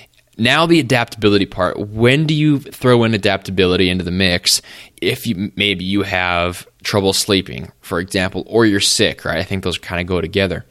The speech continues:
Now, sleep equals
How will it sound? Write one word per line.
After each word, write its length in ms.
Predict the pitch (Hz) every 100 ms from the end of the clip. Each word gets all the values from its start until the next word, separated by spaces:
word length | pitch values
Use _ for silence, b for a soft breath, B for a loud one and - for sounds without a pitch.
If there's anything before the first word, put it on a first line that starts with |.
| B B B B B B
Now, 420 | 98 104 98 98
sleep 580 | - - - 131 147 147 - _ _ _ -
equals 680 | 110 - 107 104 98 -